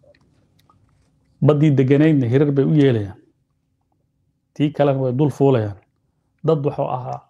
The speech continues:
waxay ahaayeen dhaqankooda saa u dhaqmaya. وكان، وكان أولهما شاعرا فأطلق لسانه في أعراض المحصنات القانتات من نساء المسلمين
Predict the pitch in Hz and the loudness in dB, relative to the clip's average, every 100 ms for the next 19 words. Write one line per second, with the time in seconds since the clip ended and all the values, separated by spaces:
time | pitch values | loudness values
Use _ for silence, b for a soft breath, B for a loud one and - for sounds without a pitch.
0 | - 127 151 135 127 131 143 123 123 120 | -12 -8 -6 -4 -4 -4 -4 -6 -6 -6
1 | - 135 120 117 98 - _ _ b b | -4 -8 -8 -12 -16 -18 _ _ b b
2 | b b b - 139 190 208 208 175 220 | b b b 0 2 2 2 0 -2 -4
3 | - _ _ _ _ _ - 127 127 170 | -10 _ _ _ _ _ -12 -8 -4 -2
4 | 170 156 135 151 160 127 123 120 170 _ | -2 -2 -2 0 0 -2 -6 -10 -12 _
5 | 156 139 127 131 156 165 _ _ _ _ | -4 -4 -4 -8 -10 -16 _ _ _ _
6 | - 175 175 160 139 131 - 139 131 113 | -10 -8 -6 -8 -8 -10 -6 -6 -6 -8
7 | 143 127 139 131 117 117 - 120 117 147 | -8 -6 -4 -4 -6 -10 -10 -8 -8 -8
8 | - _ _ _ _ _ - 143 143 113 | -14 _ _ _ _ _ -6 -6 -6 -12
9 | 107 110 131 156 160 _ _ _ - 156 | -12 -14 -12 -12 -16 _ _ _ -10 -4
10 | 151 135 156 139 120 135 - 127 143 | -2 -2 -4 -6 -4 -6 -6 -8 -8